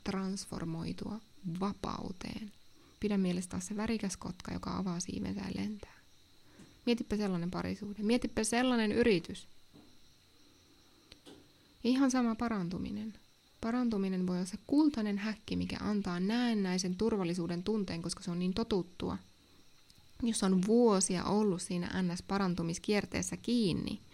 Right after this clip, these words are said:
siinä, että jonain päivänä sitten kun, ja kun tää vielä, ja tää yksi kohta vielä, ja vielä toi yksi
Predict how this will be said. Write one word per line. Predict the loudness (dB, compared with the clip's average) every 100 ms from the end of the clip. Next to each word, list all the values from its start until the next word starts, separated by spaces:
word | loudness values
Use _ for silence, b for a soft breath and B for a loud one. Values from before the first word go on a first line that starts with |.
| B B B 0
siinä, | 4 4 4 0
että | -4 -4
jonain | 0 2 4 2 2
päivänä | 2 0 0 0 0
sitten | 0 -2 -2 -2
kun, | 0 0 0
ja | -2
kun | 2 2 2
tää | 2 2 2
vielä, | 4 2 0
ja | -4
tää | -4 -4
yksi | -2 -2 -4 -8
kohta | -4 -4 -4 -2
vielä, | -2 -2 -2
ja | -2
vielä | -2 -2 -4
toi | -4
yksi | -4 -8